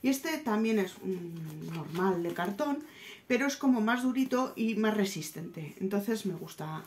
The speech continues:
me gusta más. Y, y viene sin el papelito este que me, que, uy, qué nerviosa me ponen. Eh,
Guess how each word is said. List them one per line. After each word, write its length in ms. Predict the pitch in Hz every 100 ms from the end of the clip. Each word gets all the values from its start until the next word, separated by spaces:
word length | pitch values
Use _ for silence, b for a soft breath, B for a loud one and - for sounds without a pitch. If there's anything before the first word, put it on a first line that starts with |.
| -
me 100 | -
gusta 300 | 160 160 -
más. 300 | 165 220 294 - B B B B B B
Y, 540 | 233 226 214 202 190
y 200 | - 214
viene 380 | 190 208 254 285
sin 300 | 294 226 202
el 680 | 196 190 185 185 185 180 170
papelito 560 | 175 175 190 196 202 185
este 300 | 196 - 214
que 100 | 202
me, 240 | 165 156 156 151 - -
que, 100 | 196
uy, 220 | 240 214
qué 100 | -
nerviosa 600 | 220 220 196 202 240 247 254
me 100 | 180
ponen. 320 | 180 156 160 - - B B B B B
Eh, 1300 | 254 262 247 247 247 240 240 233 226 226 220 214